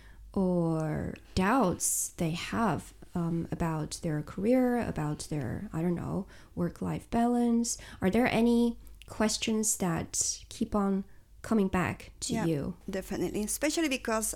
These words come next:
Speaker 2: I work with, um, and leadership coaching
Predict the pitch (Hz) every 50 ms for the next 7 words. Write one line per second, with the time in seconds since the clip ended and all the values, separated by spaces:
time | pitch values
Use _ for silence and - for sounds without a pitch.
0 | - - 196 190 190 190 190 - - - 196 190 190 190 190 196 - - - -
1 | - - 196 190 185 185 185 185 180 180 - - - 190 175 175 175 175 175 175
2 | - - - - - - 180 170 170 180 208 226 247 262 240 - 277 - - -
3 | 247 233 247 247 - - - 254 254 247